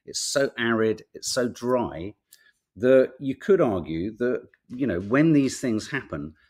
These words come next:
can they happen in the same place again in quite the same way?" I mean,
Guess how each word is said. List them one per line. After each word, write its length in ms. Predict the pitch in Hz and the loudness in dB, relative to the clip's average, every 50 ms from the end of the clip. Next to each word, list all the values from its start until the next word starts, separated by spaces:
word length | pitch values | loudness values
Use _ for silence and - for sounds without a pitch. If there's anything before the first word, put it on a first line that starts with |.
| _ _ _ _ - | _ _ _ _ -8
can 240 | - 151 156 156 | -2 0 2 2
they 140 | 156 151 143 | 2 2 0
happen 320 | 131 123 120 - - 131 131 | -2 -4 -6 -4 -2 -2 0
in 80 | 123 | 0
the 80 | 123 117 | 0 -2
same 260 | - - 127 120 120 | -2 -2 -2 -2 -2
place 300 | 117 123 117 110 107 - | -2 -2 -2 -2 -2 -6
again 400 | 107 98 117 117 104 82 76 - - | -6 -4 -4 -2 -2 -4 -6 -10 -10
in 120 | 107 98 - | -10 -10 -10
quite 300 | _ - 98 87 - - | _ -8 -8 -8 -8 -8
the 60 | 92 | -12
same 320 | - - 92 87 82 87 | -10 -8 -6 -6 -4 -4
way?" 280 | 90 87 80 73 - _ _ _ _ - | -4 -4 -6 -6 -10 _ _ _ _ -10
I 40 | 92 | -8
mean, 260 | 87 87 85 82 80 | -6 -6 -6 -8 -10